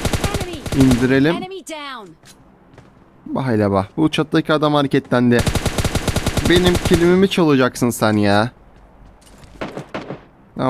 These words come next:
Speaker 2: bunlarda işe yarar bir şey yok. Oo, bunlar işe yarar bak. Beş elli altı işime yarar. Daha bir bu adam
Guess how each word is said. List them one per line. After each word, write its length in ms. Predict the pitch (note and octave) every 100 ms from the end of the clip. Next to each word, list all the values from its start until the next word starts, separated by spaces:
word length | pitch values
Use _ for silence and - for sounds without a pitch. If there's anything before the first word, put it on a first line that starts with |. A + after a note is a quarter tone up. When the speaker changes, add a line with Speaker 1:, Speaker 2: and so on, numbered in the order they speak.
| B2+
Speaker 2:
bunlarda 380 | C3+ C#3 C3+ D3+
işe 200 | - D#3+
yarar 260 | D#3+ D#3+
bir 60 | D3+
şey 160 | - F3
yok. 180 | -
Oo, 360 | C3+ A#2 G#2+ G#2
bunlar 280 | A2+ A2+ A#2+
işe 200 | A#2+ -
yarar 200 | A#2 A2+
bak. 180 | G#2 -
Beş 180 | A2+ C3+
elli 100 | C3
altı 220 | B2+ C#3
işime 240 | B2+ C3+
yarar. 240 | C3+ D3 C3+
Daha 160 | B2+
bir 100 | C#3
bu 120 | B2+ C3
adam 260 | C#3 D#3